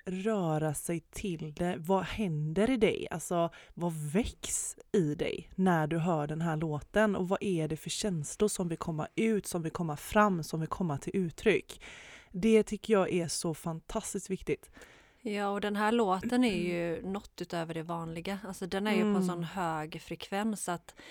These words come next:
Speaker 2: det är svårt att inte bli <laughs> kär när man lyssnar på den. Kär framförallt i sig själv faktiskt.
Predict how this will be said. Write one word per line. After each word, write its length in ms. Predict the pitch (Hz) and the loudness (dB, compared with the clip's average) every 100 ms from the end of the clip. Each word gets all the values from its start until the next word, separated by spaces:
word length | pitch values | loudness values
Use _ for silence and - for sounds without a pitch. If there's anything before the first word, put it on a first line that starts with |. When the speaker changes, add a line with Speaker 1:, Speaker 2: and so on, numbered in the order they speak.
| - - _ | -20 -20 _
Speaker 2:
det 100 | - | -2
är 40 | 208 | -2
svårt 640 | - 220 294 - - - | 4 4 6 2 -2 -12
att 200 | - 190 - | -4 -4 -4
inte 580 | 196 175 151 - 233 220 | -4 -4 -8 -4 0 0
bli 360 | 196 180 170 185 | 2 2 2 2
<laughs> 120 | 185 | 2
kär 480 | 190 - 190 156 165 | 0 4 2 2 0
när 120 | 175 | -2
man 100 | 175 175 | -4 -4
lyssnar 260 | 180 190 | -6 -6
på 140 | 214 170 | -4 -2
den. 260 | 190 202 | -2 -4
Kär 520 | - - 190 170 165 | -6 -2 0 2 -2
framförallt 560 | 175 196 185 185 175 - | -4 -6 -2 -2 -2 -2
i 80 | 233 | -4
sig 160 | - | -4
själv 300 | 170 180 - | -8 -8 -8
faktiskt. 540 | 302 170 - - - | -8 -8 -8 -10 -10